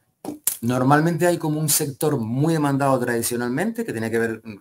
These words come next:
con los sectores del turismo y la hostelería, que además, eh, es frecuente escuchar, eh,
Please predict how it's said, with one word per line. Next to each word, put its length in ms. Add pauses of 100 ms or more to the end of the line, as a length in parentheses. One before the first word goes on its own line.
con 140
los 100
sectores 400
del 160
turismo 460
y 20
la 80
hostelería, 600 (220)
que 140
además, 520
eh, 280
es 140
frecuente 400
escuchar, 760
eh, 580